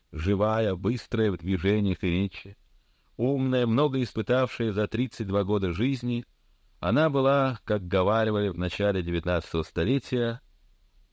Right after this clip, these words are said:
авантюрьеркой, женщиной смелой, готовой идти на риск. Злые языки приписывали ей близость с Баррасом, с генералом Гошем. С её именем связывали и иные сплетни,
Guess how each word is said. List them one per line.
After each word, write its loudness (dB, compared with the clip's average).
авантюрьеркой, 2
женщиной 2
смелой, 2
готовой 2
идти -2
на 2
риск. -12
Злые 2
языки 0
приписывали 0
ей 2
близость -2
с -6
Баррасом, 2
с -8
генералом 2
Гошем. 0
С -6
её 4
именем 2
связывали 2
и -2
иные 0
сплетни, 0